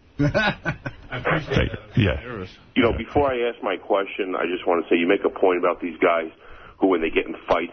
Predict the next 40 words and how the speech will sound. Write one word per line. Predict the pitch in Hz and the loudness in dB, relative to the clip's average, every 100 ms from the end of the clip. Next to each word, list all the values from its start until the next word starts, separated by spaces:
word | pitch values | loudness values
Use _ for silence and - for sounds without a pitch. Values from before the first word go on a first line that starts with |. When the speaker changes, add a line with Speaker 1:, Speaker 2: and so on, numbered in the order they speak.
| - | -6
Speaker 4:
they | 78 | -4
start | - 85 - | 0 -2 2
talking | 87 - 80 76 | 0 0 -6 0
gay | 82 85 - | 0 0 0
shit. | 87 - - - - | 0 -2 -8 -20 -2
Speaker 3:
Right. | 85 80 73 | 2 2 0
Speaker 4:
I | |
mean, | 87 85 78 - - - | -4 -6 -8 -14 -12 0
you | 98 | 2
know, | |
I | 98 | 2
used | 117 107 | 0 -4
to | 98 - | -8 -2
say, | 104 98 95 - 139 | 0 0 -2 -6 0
you | |
know, | 101 | 2
"I'll | 120 - - | 2 -2 -2
fucking | 156 135 117 - | -4 -6 -12 -8
snap | 135 123 | -6 -4
your | 104 107 | -4 -2
neck, | 131 131 | 0 -2
I'll | - - | -6 -2
break | 101 95 | -2 2
your | 98 104 | 4 6
legs." | 131 131 110 | 6 4 2
What | 156 | 0
is | 202 | 0
this | - - | -6 -2
fucking | 123 - 95 | -2 -2 -6
blowjob | 90 95 131 95 76 - - | 0 0 2 0 -2 -4 -6
shit? | 71 - - - - | -6 -8 -10 -6 0
Speaker 3:
Well, | 170 160 | 2 2
you | 165 | 0
know, | 196 175 - _ _ | 0 0 -4 _ _
in | 147 135 | -2 0
every | 180 226 208 | 0 2 0
phony | 190 190 175 | 2 4 2
phone | - 185 196 | 2 0 0
call, | - 80 71 | 2 2 2
almost | - 147 175 - - | 2 4 4 2 -4